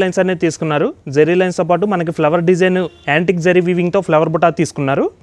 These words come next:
శారీ మొత్తం ఓవరాల్గా ఫుల్ డిజైన్ అయితే ఇట్లా వస్తుందండి ఫ్యాన్సీగా. నెక్స్ట్ బోర్డర్ కాంట్రాస్ట్ వచ్చేసరికి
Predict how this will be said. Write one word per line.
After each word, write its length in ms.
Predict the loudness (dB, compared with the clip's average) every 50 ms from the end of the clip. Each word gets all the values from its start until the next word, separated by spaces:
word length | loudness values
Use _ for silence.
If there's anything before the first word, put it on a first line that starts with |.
| _ _ _ _ _ _ _ _ _ _ _ _ _ _ _ _ _ _ _ _ _ _ _ -20 -20 -8 -2
శారీ 240 | 2 2 4 4 2 0
మొత్తం 160 | 0 0 0 0 2 2
ఓవరాల్గా 360 | 4 4 4 2 2 0 0 0
ఫుల్ 160 | 0 0 2 2
డిజైన్ 240 | 2 2 2 0 0
అయితే 100 | 0 -2 -2
ఇట్లా 140 | 0 0 0 0
వస్తుందండి 380 | 0 -2 -2 -2 -2 -2 -2 -2
ఫ్యాన్సీగా. 420 | -2 -2 -2 0 -2 0 0 -2 -2 -4 -8 _ _ _ -20 -20 _ -8 -8
నెక్స్ట్ 180 | -4 -2 0 0 2 2
బోర్డర్ 280 | 2 2 2 0 -2 -2 -2
కాంట్రాస్ట్ 340 | -2 -2 -2 -2 -2 -2 -4
వచ్చేసరికి 400 | -4 -2 -2 -2 -2 -2 -2 -2